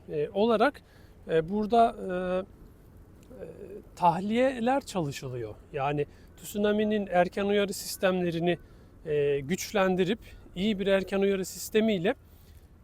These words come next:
e, etkili bir tahliye yapılabilir diye düşünülüyor. Ve yoğunluk dolayısıyla tahliyelere çevrilmiş. Burada tabii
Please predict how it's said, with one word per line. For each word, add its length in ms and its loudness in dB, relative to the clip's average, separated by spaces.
e, 720 -2
etkili 460 -2
bir 100 -2
tahliye 680 2
yapılabilir 720 -2
diye 280 -6
düşünülüyor. 600 -6
Ve 80 6
yoğunluk 840 2
dolayısıyla 600 -2
tahliyelere 760 2
çevrilmiş. 560 -8
Burada 420 -2
tabii 440 -2